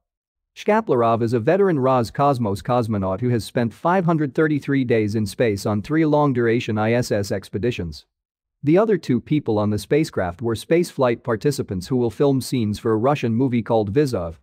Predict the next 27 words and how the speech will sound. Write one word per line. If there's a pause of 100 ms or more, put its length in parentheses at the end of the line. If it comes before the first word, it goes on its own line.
or
The
Challenge. (600)
In
the
film, (140)
Perisold
plays
a
doctor
sent
to
the
space
station
to
perform
heart
surgery
on
a
cosmonaut (100)
so
he
can
return
home.